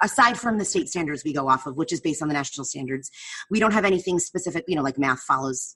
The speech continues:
that way. So we kind of early on a couple years ago went, "All right, we have a nine-week semester class, no, nine, no, eighteen-week semester class. We should cover nine units, but then how we do each unit is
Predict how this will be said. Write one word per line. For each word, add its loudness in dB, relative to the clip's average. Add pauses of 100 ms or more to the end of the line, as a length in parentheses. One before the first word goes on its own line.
that 6
way. -2 (320)
So 6 (720)
we 2
kind 4
of 2 (500)
early 6
on 8
a -2
couple 2
years 2
ago 6
went, 6
"All 8
right, 6
we 4
have 4
a 0 (120)
nine-week 4
semester 0
class, -2 (200)
no, 2
nine, 2 (120)
no, 2
eighteen-week 2
semester -2
class. 2 (240)
We -2
should -6
cover 4
nine 6
units, 0 (480)
but 2
then 4
how 2
we 0
do -2
each -4
unit 2
is -2